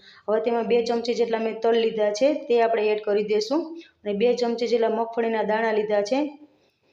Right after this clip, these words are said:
તમે શેકેલા પણ લઈ શકો છો, મેં કાચા લીધા છે. હવે તેને આપણે સરસ રીતે ખાંડણીની મદદથી ખાંડી લેશું.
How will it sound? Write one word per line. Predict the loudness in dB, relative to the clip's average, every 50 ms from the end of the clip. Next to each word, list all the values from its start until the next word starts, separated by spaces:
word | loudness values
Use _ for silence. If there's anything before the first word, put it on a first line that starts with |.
| _ _ -4
તમે | -2 0 0
શેકેલા | 0 0 -2 -2 0 2 2 2
પણ | 2 2 0 0
લઈ | 0 0
શકો | 0 -2 -2 -2 -2 -2
છો, | 0 0 0
મેં | 0 0 -2
કાચા | -2 -2 -2 0 0 0
લીધા | 2 2 2 0 0 0
છે. | 0 -2
હવે | -4 -2 0 0 0 0
તેને | 0 0 0 0 0 0
આપણે | 0 0 0 0 0
સરસ | 0 0 -2 -2 -2 -2 -6
રીતે | -6 -8 -8
ખાંડણીની | -6 -4 -4 -2 -2 -2 -2 -2 -2
મદદથી | -4 -2 -4 -4 -2 -2 -4 -4
ખાંડી | -2 -4 -4 -2 0
લેશું. | 0 0 0 0 0 -2 -2 -2 -4 -6 -12 -16